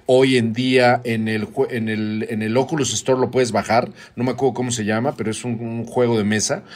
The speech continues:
Y ahora, con esta versión, tienes la oportunidad de jugarlo igualmente, pero viendo alrededor todo normal, ¿no? Es decir, ves el ambiente enfrente de ti gracias a este hardware,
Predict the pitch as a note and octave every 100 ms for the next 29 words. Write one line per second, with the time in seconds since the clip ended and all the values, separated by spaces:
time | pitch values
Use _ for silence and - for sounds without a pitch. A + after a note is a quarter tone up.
0 | - - - - B2 A#2+ A#2 C3+ C#3 D#3
1 | - A#2 B2 B2+ - C#3+ C3 A#2+ D3 C#3
2 | C#3+ C#3+ C3 B2+ B2+ C3 A#2 F#2+ G#2+ F#2+
3 | A2 A2 A#2+ B2 A#2 G#2+ A#2+ B2+ A#2 B2
4 | F3+ - A#2+ G#2+ A#2+ C3 C3 B2 B2 D3
5 | - A2+ A2 A#2+ B2+ C3 C3 C3+ E3 -
6 | - _ - A#2 A2+ A2+ A#2 A#2+ C3 C3
7 | B2 C3+ C3 A#2 G#2 A#2+ C3+ B2 G#2 C3
8 | D#3+ A2+ G#2+ B2 G#2 - _ C3 B2+ C#3+
9 | B2 A#2 A#2+ C#3+ C#3+ C3+ G#2+ B2 A#2+ B2+
10 | C#3+ A#2+ D3+ E3+ A3+ - - _ - A#2
11 | B2 B2+ A#2+ G#2+ A#2 C#3 - D3 C3 C#3